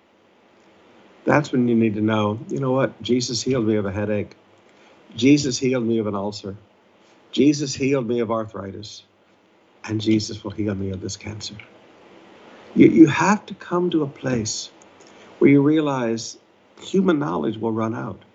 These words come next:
Money is going to run out one day. I mean, there's, forgive me,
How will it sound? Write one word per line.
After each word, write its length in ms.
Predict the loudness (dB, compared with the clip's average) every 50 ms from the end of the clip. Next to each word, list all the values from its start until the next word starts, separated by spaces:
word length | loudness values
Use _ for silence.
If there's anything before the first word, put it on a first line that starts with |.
| _ _ _ _ _ _ _ _ _ _ -2
Money 500 | 0 2 4 4 4 4 2 0 0 -2
is 300 | -2 -2 -2 -2 -2 -4
going 240 | -4 -4 -2 -2
to 80 | -2 -2
run 220 | -4 -4 -4 -6
out 200 | -6 -8 -8 -6
one 220 | -6 -6 -6 -4 -6
day. 180 | -8 -8 -10 -10
I 60 | -8
mean, 160 | -6 -4 -2 -2
there's, 240 | -2 -4 -4 -6 -12 -20 -20 -20 -20 -20 _ -10
forgive 340 | -8 2 4 4 4 4
me, 180 | 2 -2 -2 -4